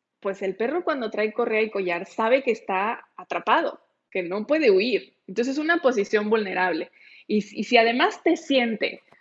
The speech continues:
o sea, yo siempre digo, va el perro y la persona histérica atrás y dice, "No, pues aquí mi compadre se me está,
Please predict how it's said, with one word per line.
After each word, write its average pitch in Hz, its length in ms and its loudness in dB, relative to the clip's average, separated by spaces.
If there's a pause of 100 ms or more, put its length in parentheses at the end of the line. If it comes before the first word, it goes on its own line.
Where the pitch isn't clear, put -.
o 196 100 -2
sea, 214 300 4 (260)
yo 214 220 0
siempre 233 300 4
digo, 196 180 6 (180)
va 185 240 2
el 220 140 0
perro 226 400 2
y 202 80 -2
la 185 180 -2
persona 208 400 -6
histérica 208 500 -2
atrás 202 440 -2 (880)
y 208 240 -2
dice, 196 240 -2
"No, 214 240 -2
pues - 440 -14
aquí 214 440 -4
mi 202 400 -4
compadre 202 640 2
se 190 160 -2
me 170 100 -6
está, 185 580 4